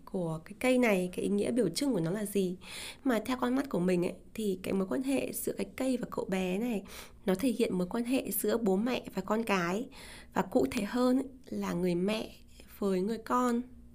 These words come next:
Tất nhiên không phải là trong trường hợp nào người mẹ cũng là người cho đi, rồi người mẹ cũng là người mà, à, chăm sóc con, rồi là gần gũi với con, và đứa trẻ nào cũng là con trai ở trong cái câu chuyện này. Nhưng mà hãy nghĩ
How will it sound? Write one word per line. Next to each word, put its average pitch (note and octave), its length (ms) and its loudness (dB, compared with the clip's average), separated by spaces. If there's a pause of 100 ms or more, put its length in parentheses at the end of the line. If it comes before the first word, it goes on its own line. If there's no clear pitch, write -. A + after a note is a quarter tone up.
(640)
Tất - 120 2
nhiên D4+ 140 6
không C#4+ 120 4
phải C4+ 180 2
là F3 260 0
trong A3+ 220 -2
trường G3 160 0
hợp G3 220 0
nào F3+ 260 2
người F3 140 2
mẹ G3 300 2
cũng - 100 -6
là A#3+ 120 -2
người F3+ 220 2
cho A3+ 200 -2
đi, A#3 240 2
rồi G3 160 0
người F3+ 120 2
mẹ F#3 300 0
cũng - 100 -4
là A3+ 160 0
người F#3 380 2
mà, F3 180 0 (440)
à, E3+ 280 -2 (260)
chăm A#3+ 180 0
sóc C4 240 -2
con, A#3+ 340 4
rồi F3+ 320 2
là F3 240 0 (320)
gần F#3+ 140 4
gũi G3+ 160 4
với G3+ 140 0
con, A#3 280 2
và G3 280 0 (260)
đứa F#3+ 120 4
trẻ F#3+ 240 0
nào F3 280 4
cũng - 140 0
là B3 160 2
con A#3+ 160 0
trai C4+ 500 4
ở A#3 80 -2
trong A#3+ 160 4
cái A#3 80 4
câu A#3 200 4
chuyện - 200 2
này. G3+ 240 4 (260)
Nhưng C4+ 120 4
mà B3 140 6 (100)
hãy C#4+ 340 0 (720)
nghĩ E4 220 0